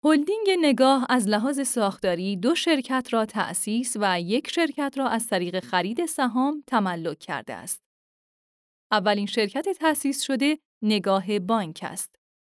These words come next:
که متمرکز بر ارائهٔ خدمات بانکی است. سرویس‌های نرم افزاری و سخت افزاری که به بانک‌ها ارائه می‌شود در این بخش مهیا می‌شوند.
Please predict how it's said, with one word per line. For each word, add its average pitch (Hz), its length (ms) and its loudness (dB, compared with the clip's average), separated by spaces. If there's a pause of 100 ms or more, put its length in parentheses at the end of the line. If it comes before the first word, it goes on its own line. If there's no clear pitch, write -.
که 214 100 2
متمرکز 196 720 -2
بر 269 240 0
ارائهٔ 226 480 0
خدمات 180 520 -4
بانکی 180 500 -4
است. - 260 -8 (680)
سرویس‌های 311 640 2
نرم 269 300 4
افزاری 247 440 2
و 214 200 4
سخت 208 340 -2
افزاری 190 440 -2
که 196 140 -4
به 185 120 -2
بانک‌ها 190 500 -2
ارائه 196 380 -2
می‌شود 196 540 -2
در 185 160 2
این 262 240 -2
بخش 226 340 0
مهیا 190 400 -2
می‌شوند. - 540 -8